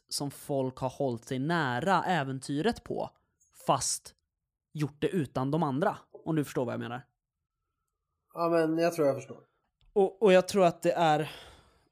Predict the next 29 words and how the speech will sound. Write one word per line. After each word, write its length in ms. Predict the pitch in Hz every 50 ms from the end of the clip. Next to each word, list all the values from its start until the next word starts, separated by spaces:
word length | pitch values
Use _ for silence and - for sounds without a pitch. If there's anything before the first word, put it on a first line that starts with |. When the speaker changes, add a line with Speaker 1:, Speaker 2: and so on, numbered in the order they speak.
| _ _ _ _ _ _
Speaker 1:
något 300 | - 160 151 147 139 -
sånt 360 | - - - 156 160 175 170
som 140 | - 180 147
är 80 | 131 120
det 80 | 120
lättaste. 580 | 120 123 - - - - - - - - - - - _ _ _
Men 180 | 165 170 175
framförallt 500 | 165 185 190 175 - 175 156 170 190 180
så 100 | - 185
skulle 280 | - - - 170 156 156
jag 100 | 151 135
inventera 840 | 147 147 139 135 135 131 - 131 120 117 117 117 120 120 120 117 - _ _ _ _ _ _ _ _ _ -
spelarna 760 | - - - - 156 135 120 104 110 113 117 131 170 180 - - _ _ _ _ _ _ _
och 140 | - 165 139
se 380 | - - 139 123 120 113 113 117 - _ _ _ _ _ _
vad 180 | 143 147 139
fyller 340 | - - 151 135 127 131 151
du 180 | 151 143 135 123
för 120 | - -
funktion? 580 | 113 - 120 113 - 170 165 156 127 120 113 104 - _ _
Vad, 560 | - 139 139 131 131 131 127 127 120 117 139
vad 140 | 143 139 123
vill 280 | 123 147 151 147 135 -
du? 220 | 156 143 131 123
Vad 160 | 117 131 131
har 200 | 123 135 131 127 -
du 260 | - 175 185 185 170 151
för 160 | - - 165
drivkrafter? 800 | 147 143 156 143 123 - - 120 110 - - - 120 - - -